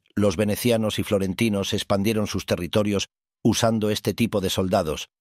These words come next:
pero sus capitanes no tomaron el poder, verdad? Bueno,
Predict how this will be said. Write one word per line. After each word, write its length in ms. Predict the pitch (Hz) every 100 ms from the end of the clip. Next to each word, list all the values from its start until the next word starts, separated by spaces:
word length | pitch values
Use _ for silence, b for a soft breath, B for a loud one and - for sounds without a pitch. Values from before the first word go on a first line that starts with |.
| _ _ _
pero 200 | 113 104
sus 160 | 107
capitanes 580 | - 107 101 110 104 101
no 140 | 110 110
tomaron 380 | 101 101 95
el 100 | 90
poder, 340 | 82 87 87 78
verdad? 340 | 82 90 110 _ _ _ _ _ _ _ _
Bueno, 360 | 113 127 87